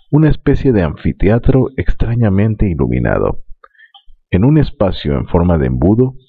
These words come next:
brillaban incontables luces, escalonadas unas sobre las otras, y lucían tan intensamente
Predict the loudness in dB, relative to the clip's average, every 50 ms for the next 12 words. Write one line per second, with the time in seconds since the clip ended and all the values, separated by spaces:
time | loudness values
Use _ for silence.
0 | _ _ -4 -4 -2 -2 0 0 0 2 2 0 0 -2 -4 -4 -4 -6 -6 -6
1 | -6 -8 -6 -2 0 0 0 0 0 0 0 -2 -2 -4 -4 -2 0 2 2 2
2 | 2 0 -10 -12 -14 -18 -20 -20 -10 _ -2 -2 -2 -2 -2 -2 -2 -2 -2 -2
3 | -2 0 0 0 0 -2 -4 -6 -4 0 2 4 4 4 4 2 0 0 0 0
4 | -2 -2 0 0 0 2 0 0 0 -2 -2 -2 -4 -4 -6 -14 _ -20 -20 -20
5 | -20 _ _ _ _ _ _ _ _ 0 2 2 2 2 0 0 0 2 2 2
6 | 0 0 -2 -2 0 -2 -2 -4 -2 -2 0 0 0 0 0 0 2 2 2 2
7 | 2 2 2 0 -2 -4 -4 -2 -2 -2 -2 -4